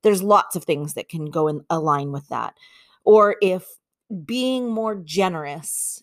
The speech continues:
is a priority, then maybe you can find a really enjoyable way to spend your time helping others. I talk a lot about this whole concept of greater than, something greater than me, and,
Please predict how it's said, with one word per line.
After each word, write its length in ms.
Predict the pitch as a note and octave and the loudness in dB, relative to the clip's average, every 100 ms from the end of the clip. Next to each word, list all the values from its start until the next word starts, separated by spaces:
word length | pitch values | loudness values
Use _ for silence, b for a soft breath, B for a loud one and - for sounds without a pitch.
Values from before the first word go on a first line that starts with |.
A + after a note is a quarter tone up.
| - | -6
is 160 | F3+ E3 | -4 -4
a 80 | |
priority, 960 | D3 - F#3 E3 D#3 D#3 C#3+ - F2+ D#3+ _ _ _ | -6 -2 2 2 2 0 -6 -10 -16 -18 _ _ _
then 260 | A#3+ B3+ A3+ | 4 4 4
maybe 320 | A3+ C4+ D4 | 2 2 -2
you 260 | C4 A#3 A3+ | -4 -4 -4
can 220 | A#3+ A3 | -4 -4
find 640 | - E3+ F3+ F#3+ F#3 F#3 - | 0 2 2 0 -2 -4 -2
a 120 | E3+ | -2
really 500 | E3+ G#3 C#4+ D#4 D4+ | -2 -2 -2 -2 -2
enjoyable 640 | C#4+ C4 G3+ G3+ F#3+ G3 E3 | -2 -4 -2 -2 0 -2 0
way 480 | D#3 D3+ D3 D#3 - _ _ _ - | 0 0 -2 -6 -14 _ _ _ -2
to 160 | G3+ | 0
spend 480 | F3 - A#3 A#3+ C4 | 0 0 2 4 4
your 100 | B3+ | 0
time 500 | B3+ G3 F3+ F3 E3+ | -2 -6 -4 -4 -6
helping 540 | E3 D#3 E3+ - D#3+ - | -8 -8 -6 -6 -6 -4
others. 600 | C#3+ D3 D#2 D#2+ D#3 - B B B B | -4 -4 -6 -6 -10 -12 B B B B
I 200 | A#2+ B3+ | 2 4
talk 240 | B3+ C4+ B3+ | 4 4 4
a 80 | |
lot 480 | F#3 E3+ F3 E3+ E3 - | 4 6 6 6 4 0
about 680 | C#3+ D3 C#3 C#3 - - - D3+ | -2 0 0 -2 -6 -14 -14 -4
this 240 | E3+ - | -4 -4
whole 320 | - E3 D#3+ | 0 2 2
concept 640 | D#3+ - D#3+ D3+ E3 D3+ D#3+ | -4 -6 -6 -4 -8 -6 -6
of 220 | D3 - | -8 -6
greater 440 | E3 D#3+ D#3+ D#3 | -4 -2 -2 -4
than, 500 | C#3+ C#3 C#3+ C3+ C#3+ C#3+ b b | -2 -4 -4 -8 -12 -16 b b
something 540 | - F#3 E3+ F3 F3 | -4 -2 -2 -4 -6
greater 380 | D#3+ E3 E3 D#3+ | -4 -4 -4 -4
than 260 | D#3 D#3 D3+ | -6 -6 -6
me, 380 | D3 C3 C#3+ - | -6 -8 -10 -10
and, 300 | D3+ D3+ | -8 -8